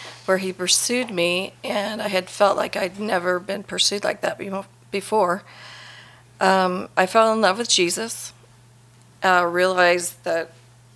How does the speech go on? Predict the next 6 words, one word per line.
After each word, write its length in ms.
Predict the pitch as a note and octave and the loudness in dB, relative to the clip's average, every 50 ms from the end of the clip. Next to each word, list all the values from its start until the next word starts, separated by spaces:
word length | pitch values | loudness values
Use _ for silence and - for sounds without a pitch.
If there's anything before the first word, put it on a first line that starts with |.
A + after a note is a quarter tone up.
| _ _ - _ _ _ _ _ _ _ - | _ _ -20 _ _ _ _ _ _ _ -12
how 160 | G3+ - G3+ | -6 -4 0
much 280 | G3 G3 F#3 - - - | 0 0 0 -2 -2 0
God 300 | - G3 F#3 F3+ F3+ - | 2 2 2 2 0 -2
loved 380 | E3+ E3+ F3 F3+ F3+ - G#3 | 0 2 2 2 0 -2 -6
me, 380 | F#3+ F3+ F3 F3+ F#3+ G3+ G#3 - - - _ _ _ _ _ _ _ - | -4 -4 -4 -4 -6 -8 -12 -18 -20 -20 _ _ _ _ _ _ _ 0
and, 600 | G3 F#3+ F#3 F#3 F3+ F3+ F3+ F3+ F3+ G3+ - | 2 4 4 4 4 4 2 0 -2 -4 -6